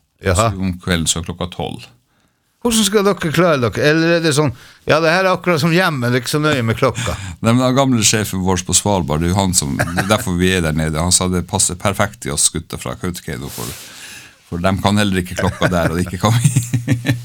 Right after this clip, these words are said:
Speaker 2: <laughs>
Speaker 1: Oi, ja, men det er jo veldig bra. Eh, ok, eh, spøk til side, dere begynner å, å bore i januar. Hvor lenge skal dere være der?
Speaker 2: Vi blir til, eh, begynnelsen av mai, for da begynner regntida igjen.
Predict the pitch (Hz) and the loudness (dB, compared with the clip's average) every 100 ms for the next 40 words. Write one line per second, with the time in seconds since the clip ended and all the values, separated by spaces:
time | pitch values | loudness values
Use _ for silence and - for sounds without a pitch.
0 | 131 - 151 - - - - - - 113 | -8 -2 -2 -2 -6 -6 -6 -14 -10 -4
1 | 117 135 143 123 104 - - - 165 160 | 2 2 2 2 0 -4 -8 0 2 2
2 | 160 151 175 123 139 127 113 92 73 - | 2 2 2 2 2 2 0 0 -2 0
3 | 143 175 170 165 160 131 85 - 147 135 | 2 4 2 2 0 -2 -6 -2 0 2
4 | 117 71 - _ _ _ _ _ _ - | 0 -2 -8 _ _ _ _ _ _ 0
5 | 123 143 131 - 165 139 - 117 113 101 | 2 2 2 0 0 0 0 2 2 2
6 | 127 120 143 147 127 123 104 120 120 - | 0 0 0 0 0 0 2 4 2 0
7 | - 117 107 127 120 98 92 87 101 101 | 0 0 2 2 2 2 2 2 0 2
8 | 95 87 - - - 101 104 95 85 80 | 2 0 -6 -16 -2 0 2 2 2 2
9 | 127 143 117 - 98 87 95 104 82 64 | 2 2 0 0 0 0 0 0 0 -4
10 | - - _ 98 90 95 117 117 - - | -10 -16 _ -4 -2 0 0 0 -2 -4
11 | 92 87 82 65 62 64 60 50 50 50 | 0 0 -2 -4 -6 -6 -6 -8 -8 -10
12 | - - - - _ - 113 104 - 101 | -12 -12 -16 -18 _ 0 2 4 2 2
13 | 95 82 76 - 90 92 92 90 87 92 | 2 2 0 -2 0 0 2 2 2 0
14 | 87 - - - - - | 0 -4 -8 -10 -14 -18